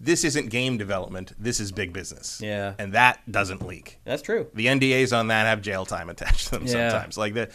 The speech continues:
Speaker 2: Yeah.
Speaker 1: like, this isn't like somebody left a laptop with an Assassin's Creed concept art, like, on a plane. Like, this is,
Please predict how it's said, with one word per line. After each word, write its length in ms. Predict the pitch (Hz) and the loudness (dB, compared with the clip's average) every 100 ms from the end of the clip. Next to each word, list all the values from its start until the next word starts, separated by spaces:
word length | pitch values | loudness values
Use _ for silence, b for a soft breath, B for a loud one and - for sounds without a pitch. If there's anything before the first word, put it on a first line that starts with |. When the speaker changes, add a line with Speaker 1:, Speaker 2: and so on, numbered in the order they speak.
| 107 | -6
Speaker 2:
Yeah. 200 | 101 95 | -6 -2
Speaker 1:
like, 220 | 107 107 | -2 -2
this 240 | - 143 160 | 2 2 4
isn't 260 | 143 147 | 2 2
like 220 | 123 120 - | 2 2 2
somebody 300 | 117 110 107 | 0 0 0
left 220 | 107 - | 0 0
a 60 | |
laptop 560 | 104 101 104 - 101 92 | 2 2 2 2 0 0
with 140 | 101 | -4
an 80 | 95 | -6
Assassin's 440 | 95 101 92 95 - | -6 -4 -6 -6 -8
Creed 440 | - 101 98 92 - - | -6 -6 -8 -12 -18 -8
concept 440 | 104 87 98 - | -6 -4 -6 -4
art, 260 | 92 90 - - | -4 -4 -8 -12
like, 280 | 87 90 - | -10 -8 -8
on 100 | 90 | -8
a 40 | |
plane. 440 | - 104 90 - - | -6 -6 -6 -10 -8
Like, 180 | 95 92 | -6 -4
this 220 | 104 98 | -4 -6
is, 300 | 95 92 - | -6 -6 -6